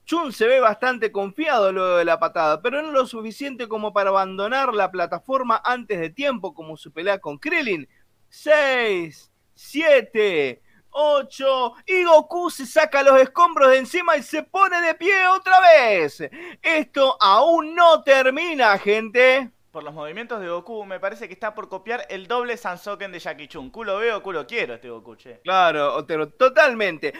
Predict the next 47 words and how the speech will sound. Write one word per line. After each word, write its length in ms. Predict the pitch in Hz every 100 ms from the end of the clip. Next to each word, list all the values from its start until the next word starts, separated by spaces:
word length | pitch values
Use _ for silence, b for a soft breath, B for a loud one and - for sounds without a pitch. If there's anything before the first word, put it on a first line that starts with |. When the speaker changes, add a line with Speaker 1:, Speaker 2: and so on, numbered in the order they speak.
| -
Speaker 1:
Pero 180 | 277 320
si 120 | 359
hace 400 | 349 339 262 240
eso, 340 | 202 214 214 208 b
ya 180 | _ 285
está 320 | 311 - 269
más 200 | 247 285
que 160 | 277 240
claro 300 | 269 302 262
que 100 | 220
su 160 | 208 196
rival 340 | 220 277 220
podrá 360 | 214 226 247 226
predecir 480 | 220 208 196 311
sus 160 | 254 208
movimientos. 600 | 196 240 311 330 208 196
De 100 | 208
todas 280 | 302 285 -
formas, 440 | 285 277 247 - B B
se 180 | - 254
ve 100 | 277
a 20 |
un 120 | 254
Jackie 280 | 269 277 233
Chun 240 | - 285
bastante 540 | 233 220 302 302 240 226
enojado 500 | 214 214 302 254 208
con 160 | 196
que 100 | 190
le 140 | 190 -
copien 260 | 220 220
las 160 | 196 170
técnicas 460 | 240 240 214 196 -
tan 220 | 302 254
descaradamente. 1040 | 208 - 202 214 202 202 208 180 170 160 B B
No 240 | 247 330 294
hay 140 | 277
ningún 340 | 262 233 247 226
juicio 380 | 262 269 240 226
del 140 | 202
Sadaik 560 | - 208 214 269 247 -
o 120 | 220
del 180 | 208 190
copyright 560 | 285 277 240 208 196
acá, 320 | 190 190 269 233
por 160 | 208
favor. 480 | 196 196 269 277 226